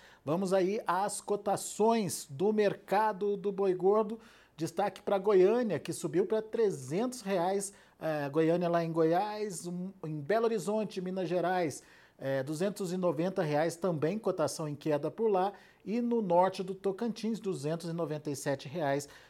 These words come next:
cotação também subindo. E na B três, o dia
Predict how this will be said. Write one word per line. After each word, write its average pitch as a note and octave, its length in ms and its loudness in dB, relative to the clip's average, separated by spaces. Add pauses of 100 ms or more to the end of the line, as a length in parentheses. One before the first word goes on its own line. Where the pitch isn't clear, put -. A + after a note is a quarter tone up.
cotação C#3 420 -4
também D3+ 640 0
subindo. C#3+ 1000 -4 (520)
E C4 140 0
na G3+ 300 0
B A#3+ 160 -2
três, B3 640 -2
o A3+ 100 -2
dia G#3 420 2